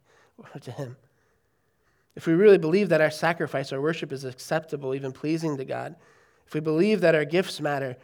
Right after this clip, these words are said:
our service matters to God, and that we gi-, if we give them an offering to them, they'd be good enough. If we believe that our bodies matter to God, we, we look after them better. How we steward the things that the Lord's given us.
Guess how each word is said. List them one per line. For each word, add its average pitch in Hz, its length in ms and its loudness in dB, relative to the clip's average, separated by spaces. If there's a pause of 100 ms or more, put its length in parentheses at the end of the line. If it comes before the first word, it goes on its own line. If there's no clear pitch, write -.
(140)
our 139 80 -8
service 196 640 2
matters 139 340 -6
to - 140 -20
God, 165 360 -6 (920)
and 143 100 -8
that 151 120 0
we 147 120 -6
gi-, 165 200 -6
if - 180 -10
we 160 80 -6
give 165 260 0
them 143 160 -2
an 131 80 -4
offering 151 460 -4
to 143 120 -10
them, 131 240 -8 (320)
they'd 143 160 -6
be 139 100 -8
good 143 180 -2
enough. - 480 -10 (1200)
If 151 140 -4
we 175 80 4
believe 170 300 4
that 165 140 4
our 156 100 4
bodies 147 460 0
matter 131 220 -6
to 127 60 -12
God, 131 260 -8
we, 143 200 -8 (360)
we 151 200 -4
look 160 180 -2
after 165 300 -2
them 135 180 -8
better. 113 220 -16 (560)
How 147 220 -4
we 143 100 -4
steward 160 360 0
the 143 60 -10
things 156 280 -4
that 143 120 -8
the 147 80 -10
Lord's 139 220 -8
given 143 240 -6
us. 123 240 -16